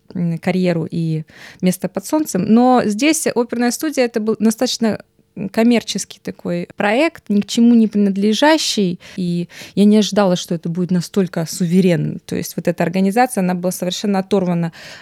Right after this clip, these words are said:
от любых каких-то театров, да. И, то есть, ни Викториан, э, о-,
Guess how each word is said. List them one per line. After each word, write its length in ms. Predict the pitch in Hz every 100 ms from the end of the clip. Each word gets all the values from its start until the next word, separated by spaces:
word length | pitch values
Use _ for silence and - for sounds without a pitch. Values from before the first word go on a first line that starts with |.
| -
от 180 | 185 180
любых 540 | 196 185 196 208 -
каких-то 800 | 180 - 170 - - 160 151 - - _ _ - 196 185
театров, 540 | 208 160 - 160 160
да. 200 | 170 160
И, 300 | - 196 196
то 160 | 185 220
есть, 140 | 220
ни 120 | 240 240
Викториан, 600 | 240 262 226 220 202 -
э, 260 | 202 190 -
о-, 200 | -